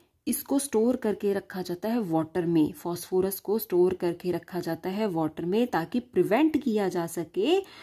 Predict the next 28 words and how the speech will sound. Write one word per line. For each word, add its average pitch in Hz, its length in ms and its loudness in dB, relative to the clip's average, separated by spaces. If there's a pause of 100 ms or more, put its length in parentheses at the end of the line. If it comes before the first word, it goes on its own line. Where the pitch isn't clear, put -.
(200)
contact 190 580 0
of - 140 -8
phosphorus 170 760 -4
with 208 360 2
atmospheric 170 880 0
oxygen। 175 440 -2 (100)
अब 202 160 -2
आप 202 160 -10
सभी 175 260 -2
कहोगे 170 460 0 (300)
मतलब 202 240 0
फास्फोरस 185 500 -4
को 214 80 -2
जब 185 120 -2
वाटर 180 240 0
में 196 120 2
रखा 180 240 -2
गया 190 140 2
तब 160 160 -4
भी 190 100 2
तो 240 140 -2
फायर 180 280 -2
कैच 185 200 -6
कर 202 120 -4
लेनी 220 240 2
चाहिए, 240 240 2
लेकिन 185 460 2 (480)
जो 269 140 0